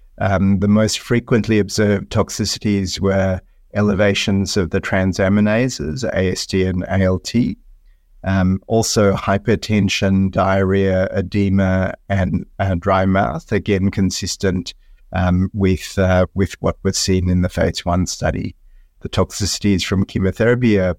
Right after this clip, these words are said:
what we expect in terms of myelosuppression, um, uh, being the main, uh, and gastrointestinal toxicities being the main, um, toxicities. In terms of patient-reported outcomes,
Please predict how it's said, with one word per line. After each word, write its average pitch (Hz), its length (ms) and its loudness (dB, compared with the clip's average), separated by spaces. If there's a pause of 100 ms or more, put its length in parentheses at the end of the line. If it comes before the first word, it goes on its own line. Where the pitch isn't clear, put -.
what - 200 -6
we 90 120 -2
expect - 520 -2
in 95 120 0
terms 85 440 -2
of 90 140 -2
myelosuppression, 87 1080 -2 (480)
um, 87 520 0 (160)
uh, 92 260 -2 (200)
being 95 240 2
the 87 80 2
main, 87 460 0 (400)
uh, 92 340 -2
and 101 280 2
gastrointestinal 95 880 0
toxicities - 720 -4
being 90 180 2
the 90 80 2
main, 87 420 0 (120)
um, 90 440 0
toxicities. - 960 -6 (3500)
In 110 180 2
terms 120 420 2
of 101 240 -2
patient-reported 104 1080 0
outcomes, 95 920 -2